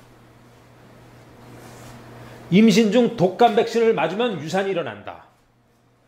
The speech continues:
그러니까 지엠오의 문제가 있는데 거기다 또 백신의 문제가 더해지고 있어요. 이 출산율 문제가. 이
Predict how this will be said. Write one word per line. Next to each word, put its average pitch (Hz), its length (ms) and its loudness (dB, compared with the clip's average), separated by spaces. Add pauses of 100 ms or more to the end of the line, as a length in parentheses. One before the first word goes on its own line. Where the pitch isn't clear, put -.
(1400)
그러니까 220 680 0 (720)
지엠오의 277 920 4
문제가 233 640 -2
있는데 208 720 -8
거기다 277 420 -8
또 339 680 -6 (180)
백신의 294 420 -6
문제가 240 300 -8
더해지고 180 340 -8
있어요. 123 680 -12 (840)
이 127 140 -16
출산율 196 480 -4
문제가. 104 880 -12 (1300)
이 269 680 -6